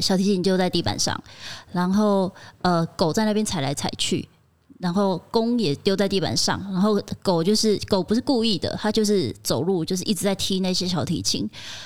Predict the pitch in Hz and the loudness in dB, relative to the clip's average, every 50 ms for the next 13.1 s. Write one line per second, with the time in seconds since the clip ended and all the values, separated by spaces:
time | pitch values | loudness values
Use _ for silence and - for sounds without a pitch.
0 | - - - - _ - 175 185 190 247 233 196 - - 247 233 226 220 214 220 | -18 -20 -20 -20 _ -4 -2 0 2 2 2 0 0 0 0 2 2 2 2 2
1 | 214 202 202 208 196 185 175 - 185 180 185 175 165 147 139 143 - 175 170 151 | 2 2 2 2 0 0 0 0 2 2 2 2 2 0 -2 -2 0 0 0 0
2 | - - - - _ _ _ - 180 160 - - 143 143 147 - - - - 170 | -2 -4 -8 -14 _ _ _ -2 0 0 0 -2 -4 -6 -4 -4 -2 -2 -2 -4
3 | - - - - _ _ - 175 202 202 196 196 190 190 190 160 160 160 - 190 | -8 -12 -18 -20 _ _ -4 -2 0 2 2 0 0 0 0 -2 -2 -2 -2 -2
4 | 165 143 - 50 - - - 233 - - - - - - - - 180 190 208 214 | -2 -2 -4 -4 -6 -6 -8 -10 -12 -16 -18 -18 -18 -12 -4 -2 0 2 2 2
5 | 208 - 202 202 202 202 202 208 - - - - - 220 202 185 196 208 233 214 | 2 2 2 2 2 2 0 -2 -6 -12 -8 -4 -2 0 0 0 0 0 0 2
6 | - - 190 190 196 226 214 202 220 202 202 - 185 175 185 185 170 180 196 190 | 0 0 0 2 0 0 0 0 0 0 0 0 0 2 2 0 0 0 -2 -2
7 | - - 180 160 185 170 - 185 147 - 160 156 160 160 - - - 196 165 104 | 0 -2 -2 0 -2 0 0 -2 0 0 0 0 0 0 -2 -2 0 0 0 0
8 | 107 - - - - - - - - - - - 226 208 - - 214 202 185 175 | -2 -4 -4 -6 -10 -14 -18 -18 -20 -6 -2 0 0 2 2 2 2 2 2 0
9 | - - 202 - _ 220 233 254 233 220 202 185 180 185 180 - 196 190 175 214 | -2 -4 -8 -8 _ 0 0 2 2 2 2 0 0 0 0 0 0 0 0 0
10 | 208 196 180 165 175 220 208 180 208 208 196 175 185 202 214 233 254 254 196 185 | 0 0 0 0 0 0 0 0 0 0 0 0 0 2 2 2 2 2 2 0
11 | 170 190 196 - - 185 - - 208 208 214 202 190 - 156 151 147 175 180 - | 0 0 0 0 -2 -4 -4 -4 -2 0 0 -2 -2 -2 -4 -4 -2 -2 -2 0
12 | - 185 180 175 165 190 185 - - 156 160 - 170 147 165 113 90 156 180 175 | 0 0 2 2 2 0 0 0 -2 -2 -2 -2 -2 -4 -4 -6 -6 -4 -4 -4
13 | 135 | -4